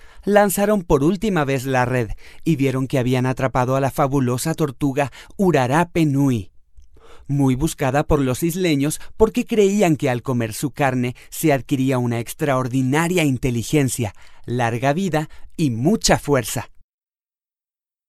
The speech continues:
De regreso, la dividieron en partes iguales, la cocieron dentro de un pozo con piedras calientes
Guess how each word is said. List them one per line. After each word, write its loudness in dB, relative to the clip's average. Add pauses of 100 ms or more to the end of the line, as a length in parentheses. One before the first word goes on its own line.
De -2
regreso, -2
la 2
dividieron 0
en -2
partes -6
iguales, -4 (240)
la -4
cocieron -6
dentro -4
de -6
un -6
pozo -8
con -8
piedras -6
calientes -4